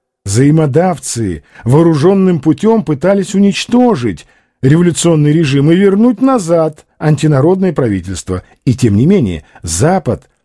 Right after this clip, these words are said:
не оставил попыток всё-таки истребовать долги от последующих правительств,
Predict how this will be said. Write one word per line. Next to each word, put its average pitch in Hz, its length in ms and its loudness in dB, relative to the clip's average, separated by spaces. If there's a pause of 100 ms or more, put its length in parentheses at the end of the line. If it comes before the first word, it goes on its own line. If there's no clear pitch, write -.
(120)
не 143 200 2
оставил 208 600 0
попыток 165 480 -4
всё-таки 151 580 -4
истребовать 185 960 0
долги 131 600 -2
от 147 180 -4
последующих 190 840 -2
правительств, 175 680 -4